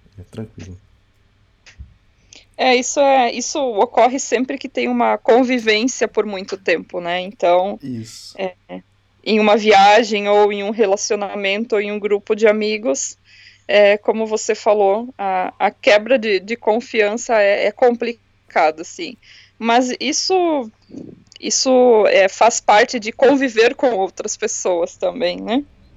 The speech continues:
Speaker 1: Ex-, exatamente, exatamente. Tá, e de Pucón você foi pra onde?
Speaker 2: Depois, é, é, quando a gente tava em Pucón, que a gente foi pro Lago Caburga, que eu fui com o Stefano,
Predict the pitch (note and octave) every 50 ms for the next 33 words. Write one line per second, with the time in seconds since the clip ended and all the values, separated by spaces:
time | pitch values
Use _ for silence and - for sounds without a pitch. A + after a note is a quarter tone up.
0 | _ _ - D3 C3+ C#3+ - D3 B2 A#2+ A#2 A#2 - D3+ C#3 A2 G#2+ A2 G#2+ A2
1 | _ - - - - D3 - - G2 F#2+ - - - - - - - - - -
2 | - - - - - - - - - - - - _ _ _ _ - - - -
3 | - - - - - - - - - - - - - _ _ - - E3 E3 D#3
4 | F#3+ G3+ - F#3 E3+ - F#3+ G#3 A3 G#3+ - F#3 F3 - E3+ D3+ D#3+ F#3 G#3+ D#3+
5 | - - - - - - _ - - - - - - - - - - - - -
6 | - - - - - - - C4 - - - D4+ D#4 F4+ F#4 D#4 - - A#3 A3+
7 | A3+ A3 A3+ G#3+ - - - G3+ G#3+ G3+ G3+ G3+ - C#4 D#4+ G4 F#4+ D4 E4 C#4+
8 | - - D4 C4+ C4 A#3+ A#3+ A3+ A#3 A3+ - - - - - - - - G#3+ -
9 | - C4+ C4 B3+ A#3 G#3+ G#3+ - A3 G#3+ G#3+ G#3+ - - - G#3+ G#3+ - A#3 A3
10 | G3 F#3 - - - G3 F#3 F#3 A3+ B3 A#3+ G#3+ G3 F#3+ - F#3 - G#3+ G#3+ -
11 | - G3+ - - - A3+ A3 A#3 - - A3 G#3 F#3+ F#3+